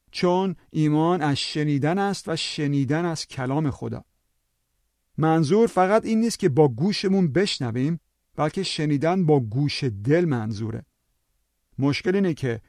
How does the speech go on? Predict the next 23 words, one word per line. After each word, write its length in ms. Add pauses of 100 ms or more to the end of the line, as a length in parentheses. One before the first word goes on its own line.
(140)
این 180
عده 540 (180)
عمیق 600 (260)
گوش 460 (120)
نمیسپرن. 680 (1000)
ایمان 360
از 120
شنیدن 540
است 380 (220)
و 80
شنیدن 680
از 200
کلام 400
مسیح. 420 (2250)
پس 400 (380)
این 220
آیات 640 (240)
رسالت 600
ما 220
رو 80
در 140
بشارت 640
انجیل 440